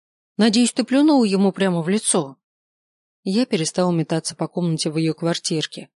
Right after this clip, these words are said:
и уставилась на сестру. «А кого именно ты сейчас имеешь в виду?»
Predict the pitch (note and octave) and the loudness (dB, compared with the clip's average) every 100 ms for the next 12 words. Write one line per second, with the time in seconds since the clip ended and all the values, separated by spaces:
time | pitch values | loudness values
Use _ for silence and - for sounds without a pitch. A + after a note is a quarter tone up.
0 | _ - G3 - G3 F#3 F3+ - F3+ - | _ -2 -2 0 -2 -2 -2 -4 -4 -4
1 | F#3 - E3 C3 _ _ _ _ _ _ | -6 -4 -6 -8 _ _ _ _ _ _
2 | _ F#3 G#3+ G#3 A3+ F#3 F3+ E3+ F3 - | _ -6 -2 0 0 2 0 -2 -6 -6
3 | E3 G#3+ - F3+ E3+ F#3 F#3 E3+ C#3 | -4 -4 -2 -4 -4 -4 -4 -4 -8